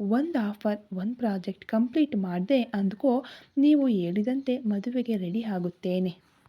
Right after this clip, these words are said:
ಪ್ಲೀಸ್ ಡ್ಯಾಡಿ, ಪ್ಲೀಸ್ ಎಂದು ಬೇಡಿಕೊಂಡಳು ಸಾಹಿ ತನ್ನ ಡ್ಯಾಡಿಯನ್ನು. ಸುಮಿತ್ರಾ ಅವರು ಖಂಡಿತ ಇಲ್ಲವೆಂಬಂತೆ ಅವಳನ್ನು ಕೋಪದಿಂದ ನೋಡುತ್ತಿದ್ದರೆ ರಘುನಂದನ್ ಅವರು ಮಾತ್ರ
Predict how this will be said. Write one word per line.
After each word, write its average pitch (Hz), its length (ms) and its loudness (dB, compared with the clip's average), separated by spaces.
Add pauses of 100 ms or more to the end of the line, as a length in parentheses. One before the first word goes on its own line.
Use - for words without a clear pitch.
(600)
ಪ್ಲೀಸ್ 208 420 0
ಡ್ಯಾಡಿ, 262 440 0
ಪ್ಲೀಸ್ 294 580 2
ಎಂದು 269 240 0
ಬೇಡಿಕೊಂಡಳು 220 760 0
ಸಾಹಿ 214 640 -6
ತನ್ನ 262 220 0
ಡ್ಯಾಡಿಯನ್ನು. 185 800 -4 (600)
ಸುಮಿತ್ರಾ 220 440 -2
ಅವರು 277 240 -2
ಖಂಡಿತ 269 460 0 (240)
ಇಲ್ಲವೆಂಬಂತೆ 220 920 -2 (420)
ಅವಳನ್ನು 247 440 -2
ಕೋಪದಿಂದ 202 600 -2 (100)
ನೋಡುತ್ತಿದ್ದರೆ 233 960 -2
ರಘುನಂದನ್ 254 920 2 (400)
ಅವರು 220 340 0
ಮಾತ್ರ 226 420 -2